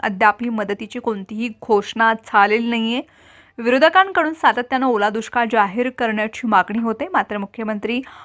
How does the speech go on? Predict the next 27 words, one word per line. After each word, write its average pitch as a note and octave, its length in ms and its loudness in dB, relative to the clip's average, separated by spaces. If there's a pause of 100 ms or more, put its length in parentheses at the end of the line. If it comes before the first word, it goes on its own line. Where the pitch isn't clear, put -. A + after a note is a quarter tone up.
(220)
फडणवीस B3+ 500 4
यांनी B3 260 -6
ओला B3 300 4
दुष्काळ C#4+ 500 0 (200)
जाहीर A3 380 2
करता C4+ 380 0
येणार B3 240 2
नसल्याचं A#3 380 -8
सांगितलं. G#3+ 400 -4
त्यावरून G3+ 280 0
राष्ट्रवादी G#3 360 -6
काँग्रेस, A3+ 380 0
शरदचंद्र G3+ 460 -8
पवार G3 280 0
पक्षाचे G3+ 500 -10 (100)
आमदार G#3+ 420 0 (460)
रोहित B3+ 340 4 (180)
पवार C4 340 6 (100)
यांनी A#3 160 -4
मुख्यमंत्र्यांना A3 840 -4 (160)
फटकारलंय. A3+ 600 0 (800)
"मुख्यमंत्री F#4+ 480 4
महोदय, D#4 380 4
असलं C4 480 0
राजकारण A#3+ 720 2
बरं G#3 260 0
नव्हं, A3 260 0